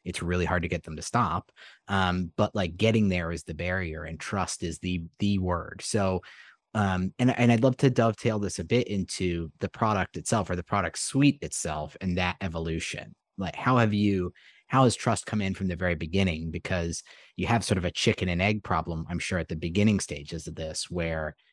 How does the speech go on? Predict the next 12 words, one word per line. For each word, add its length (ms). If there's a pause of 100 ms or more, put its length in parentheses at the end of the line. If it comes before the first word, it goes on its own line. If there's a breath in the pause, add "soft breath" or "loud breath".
(280 soft breath)
you 140
need 160
folks 300
using 420
it 200
and 120
trusting 460
it, 260
but 80
you 100
need 200
them 420